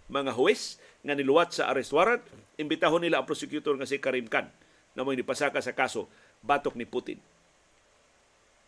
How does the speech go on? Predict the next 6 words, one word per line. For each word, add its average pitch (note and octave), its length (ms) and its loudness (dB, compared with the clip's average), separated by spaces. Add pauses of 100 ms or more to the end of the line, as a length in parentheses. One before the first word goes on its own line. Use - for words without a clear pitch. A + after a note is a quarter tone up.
(1160)
Sa F3+ 160 2
iyang G#3 400 4 (480)
post A3 400 4
sa C3+ 320 6
Truth - 500 -2 (220)
Social, - 560 0